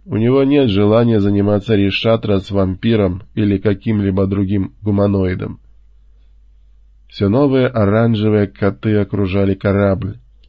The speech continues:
Двое из них принесли покрытый ржавчиной металлический цилиндр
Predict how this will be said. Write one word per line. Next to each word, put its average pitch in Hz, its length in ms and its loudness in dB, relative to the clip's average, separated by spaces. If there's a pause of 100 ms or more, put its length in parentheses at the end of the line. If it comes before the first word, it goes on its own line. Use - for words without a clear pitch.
(680)
Двое 160 360 0
из 139 120 0
них 143 320 2
принесли 117 560 0
покрытый 110 540 0
ржавчиной 101 640 0
металлический 101 720 -2
цилиндр 104 760 0